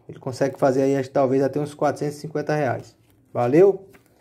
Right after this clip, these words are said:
Você também que tem loja e quer comprar pra revender, dá pra ganhar alguma coisa também. Que esse daqui, se você for lá no Mercado Livre aí hoje,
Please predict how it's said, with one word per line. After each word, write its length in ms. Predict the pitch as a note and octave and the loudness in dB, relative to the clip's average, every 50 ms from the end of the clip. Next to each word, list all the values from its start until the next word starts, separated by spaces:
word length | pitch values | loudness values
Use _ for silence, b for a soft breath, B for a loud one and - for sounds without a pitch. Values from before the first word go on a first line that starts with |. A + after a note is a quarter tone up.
| b b b b _ _ - | b b b b _ _ -6
Você 280 | F3 E3+ E3+ - F3 | -6 -4 0 0 0
também 300 | E3+ F3 E3 D#3 D#3 D#3 | 2 4 4 4 4 2
que 80 | D#3 D#3 | 0 0
tem 160 | - D#3 D#3 | 0 0 0
loja 380 | D3+ C#3+ C#3+ D3+ D3+ D3 C3+ C#3+ | 2 4 4 4 4 4 0 -4
e 20 | |
quer 220 | - - D3 C#3 C#3+ | -2 -2 -2 -2 -2
comprar 340 | D3 C3+ B2 - C#3+ C#3+ | -6 -6 -2 0 -2 0
pra 140 | C#3+ D3 C#3+ | 0 0 0
revender, 440 | C#3+ D3 C#3+ D3+ D3 C#3+ C#3+ D#3 D#3+ | 0 0 -2 -2 -4 -2 -2 -2 0
dá 120 | D#3+ E3 | 0 0
pra 120 | E3 F3 E3+ | 0 0 -2
ganhar 200 | E3+ E3+ E3+ E3+ | 0 0 0 0
alguma 260 | E3+ E3 E3+ F3+ F3+ | 0 0 -2 -2 -4
coisa 240 | F3+ - D#3+ D#3 E3 | -2 0 0 0 2
também. 360 | D#3+ F3 E3+ D#3+ C3+ B2 A#2+ | 0 0 0 0 0 -2 -4
Que 100 | A2+ - | -2 -2
esse 220 | C3 C3+ C3 - D3 | -2 -2 -2 -4 -4
daqui, 400 | C3+ D3 C#3+ C3+ - - D3 C#3+ | -2 -2 -2 -2 -2 -6 -6 -6
se 120 | C#3+ - | -4 -2
você 220 | D3 C#3 C#3 D#3 D3 | -4 -2 0 -2 -2
for 160 | D3+ - D3 | 0 2 2
lá 100 | D3 C#3+ | 2 2
no 60 | C#3+ | 2
Mercado 420 | C#3+ C#3+ C3+ - D3 C#3+ C3 C3+ | 0 -4 -4 -2 -2 -2 -2 -2
Livre 340 | C3 B2 C3 C3+ B2+ B2+ B2+ | -2 -2 0 -2 0 0 0
aí 120 | B2 B2+ B2+ | 2 2 2
hoje, 380 | C#3+ E3 F3+ F3+ - A#2 - | 4 4 4 2 0 -4 -12